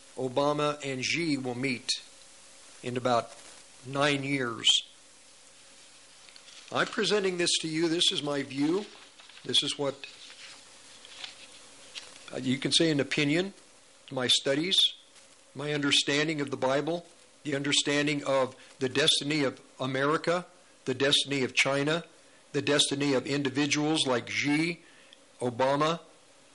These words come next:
Trump, and Biden.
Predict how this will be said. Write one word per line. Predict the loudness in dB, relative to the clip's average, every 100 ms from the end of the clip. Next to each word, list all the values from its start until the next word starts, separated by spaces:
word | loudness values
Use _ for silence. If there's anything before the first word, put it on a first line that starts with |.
| -20 -20 -16 0
Trump, | 2 4 2 -4 -20 -20 -20 -20 -20 -20 -20 -20 -20 -20 -20 -4
and | 0 2 2 2 0 -4 -12 -20 -2
Biden. | 2 4 2 0